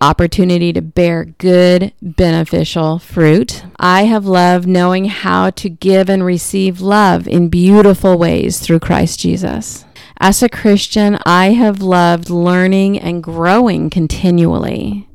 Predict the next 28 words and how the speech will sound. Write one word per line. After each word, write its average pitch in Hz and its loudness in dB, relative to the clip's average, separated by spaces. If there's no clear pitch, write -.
and 185 -2
understanding 190 0
what 180 4
is 185 2
valuable 180 2
to 190 0
what 175 2
degree 180 -2
and 175 0
what 180 0
is 208 -4
not. 170 -4
And 185 2
I 196 2
attribute 208 -2
Christianity 208 -4
for 208 -4
the 180 -2
mental 180 0
and 175 -2
physical 185 -2
health 175 -2
that 180 -2
I 170 -2
enjoy 165 -2
to 185 -4
this 175 -6
day. 175 -6